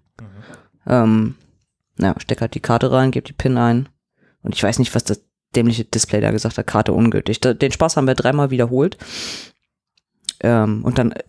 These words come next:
Speaker 2: regten sich die Leute hinter mir schon total auf, die eine Frau schon total Panik, „Oh nein, oh nein,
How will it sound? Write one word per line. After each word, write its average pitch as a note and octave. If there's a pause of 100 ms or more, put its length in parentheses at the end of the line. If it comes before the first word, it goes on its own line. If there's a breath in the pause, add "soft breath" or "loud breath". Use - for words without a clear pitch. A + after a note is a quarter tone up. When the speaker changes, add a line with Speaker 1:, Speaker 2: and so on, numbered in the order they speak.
(160)
Speaker 2:
regten C#3+
sich -
die -
Leute C3+
hinter C3+
mir B2+
schon B2+
total -
auf, C3+
die -
eine B2+
Frau D#3
schon E3+
total D3
Panik, D#3+ (180 loud breath)
„Oh D4+
nein, G4+ (240)
oh G#4
nein, F4+